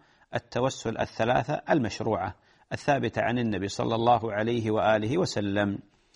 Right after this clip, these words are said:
ولذلك ذكر النبي عليه الصلاة والسلام قصة أصحاب الغار، الثلاثة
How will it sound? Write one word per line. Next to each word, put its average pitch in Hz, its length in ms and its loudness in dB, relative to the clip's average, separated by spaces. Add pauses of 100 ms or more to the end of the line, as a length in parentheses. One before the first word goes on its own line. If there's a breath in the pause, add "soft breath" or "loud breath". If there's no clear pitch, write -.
(160 soft breath)
ولذلك 113 1040 2
ذكر 110 440 -2
النبي 98 300 -4
عليه 113 180 0
الصلاة 113 420 0
والسلام 120 540 0 (460 soft breath)
قصة 131 380 -2
أصحاب 123 440 0
الغار، 110 460 4 (400 soft breath)
الثلاثة 101 640 0